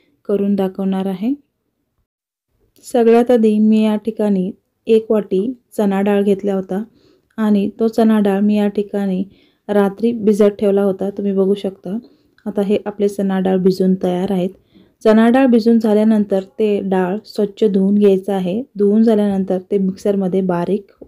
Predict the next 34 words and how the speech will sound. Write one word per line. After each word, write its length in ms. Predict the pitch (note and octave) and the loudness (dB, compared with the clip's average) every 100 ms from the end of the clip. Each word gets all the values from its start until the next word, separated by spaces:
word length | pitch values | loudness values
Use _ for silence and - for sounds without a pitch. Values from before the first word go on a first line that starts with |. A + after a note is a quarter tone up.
| - | -18
असे 280 | G#3 F3+ F#3 - _ _ _ | -10 -8 -8 -12 _ _ _
वाटून 360 | G3+ F#3+ F#3+ G3 | 0 0 0 2
घ्यायचं 320 | F#3+ F3 F3 | 2 0 -6
आहे. 200 | E3+ F#3 - _ _ _ G#3+ | -8 -10 -12 _ _ _ -4
वाटून 320 | G#3 G3+ B3 | -2 2 2
झाल्यानंतर 440 | B3 A3+ A3 A3 G#3+ | 4 2 2 0 0
ते 100 | A3 | 0
एका 180 | G#3+ G3+ | 0 0
बाउलमध्ये 520 | G3 G3 G#3 G3+ G#3 | 2 4 2 2 0
काढून 320 | G3+ F#3+ G3+ | 0 0 0
घेणार 300 | G3 F#3 F#3+ | 0 -2 -2
आहोत. 280 | F#3 E3+ F#3+ _ _ | -2 -4 -8 _ _
त्यानंतर 540 | G#3 G#3 G#3+ G3+ F#3 F#3 - | -2 2 0 2 0 0 -4
बारीक 340 | F#3+ F#3 G3+ G3+ | -2 0 0 -2
कापलेली 380 | G3+ - G3 G3 | -8 0 2 2
कोथिंबीर, 580 | G3 F#3 G3 G3 F#3 F#3 | 2 0 0 0 -2 -4
एक 200 | - G#3 - | -4 -4 -2
मीडियम 300 | G3+ G3 G3 | 0 0 -2
साईज 320 | G3 F#3+ F#3 | 0 -2 -2
कापलेला 440 | F#3 F3+ F#3+ F#3+ | -6 -6 0 0
मोठा 320 | F#3+ F#3 F3 F#3 | 2 -2 -4 -8
कांदा 380 | F#3+ F#3 F3 F#3 _ _ _ - | -6 -4 -4 -8 _ _ _ -8
आणि 260 | G3 F#3+ F#3+ G3 | -2 0 0 -2
चार 200 | F#3+ G3 | -2 -2
ते 60 | G3+ | -6
पाच 540 | G3+ G3 F3+ _ - - | -4 -4 -4 _ -20 -12
एवढ्या 280 | F#3+ F#3 F#3 | -4 -2 -2
हिरव्या 760 | F#3+ _ _ _ _ G#3+ G#3 G3+ | -4 _ _ _ _ 2 4 4
मिरच्या 380 | F#3+ F#3+ - F#3+ | 0 -4 -6 -6
आपण 280 | F#3 F#3+ | -6 -10
कापून 380 | F#3 F#3 F3+ G3 | -8 -8 -8 -6
घेतलेल्या 380 | F#3+ F#3 F#3 F#3 | -4 -4 -2 -2
आहोत. 180 | F3 F#3 - _ _ _ _ | -4 -8 -12 _ _ _ _
त्यामध्ये 480 | A3 G#3+ G#3+ G3+ G3 | -4 0 0 0 -2